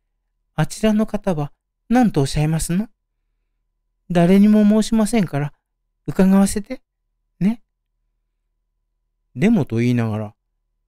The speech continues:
空き巣は身が震えた。「何も言うな。黙っていよう。」懸命にそう自分を抑えたが、どうしようもない力に引きずられる感じで、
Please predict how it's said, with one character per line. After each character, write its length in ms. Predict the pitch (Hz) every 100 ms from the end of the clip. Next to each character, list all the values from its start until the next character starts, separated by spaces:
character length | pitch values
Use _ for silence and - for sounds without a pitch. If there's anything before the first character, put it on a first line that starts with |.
| _
空 140 | - 139
き 80 | -
巣 140 | 180
は 120 | 180
身 120 | 160
が 160 | 165 165
震 260 | - 139 143
え 60 |
た。 180 | 120 - _ _ _ _ _ _ _ _ _ _ _ _ _ _ _ _ _ _ _ -
「何 260 | 127 139
も 140 | 156 147
言 180 | 147
う 40 | 160
な。 200 | 104 - _ _ _ _ _ _ _ _
黙 220 | 120 147
っ 100 | 165
て 140 | - 101
い 100 | 110
よ 100 | 107
う。」 40 | _ _ _ _ _ _ _ _ _ _ _
懸 140 | - 175
命 240 | 180 180
に 140 | 175 175
そ 200 | 170 175
う 40 |
自 140 | 151 147
分 260 | 160 165
を 120 | 165
抑 180 | 156 180
え 60 | 143
た 120 | 101
が、 160 | 104 110 _ _ _ _ _ _ _ _
ど 200 | 127 175
う 40 | 240
し 100 | -
よ 100 | 233
う 20 |
も 140 | 220
な 140 | 226 202
い 100 | 113
力 380 | - - 160 147
に 100 | 104
引 60 | -
き 120 | - 170
ず 120 | 180
ら 120 | 170
れ 100 | 160
る 120 | 151
感 220 | 147 131 131
じ 140 | 120
で、 140 | 123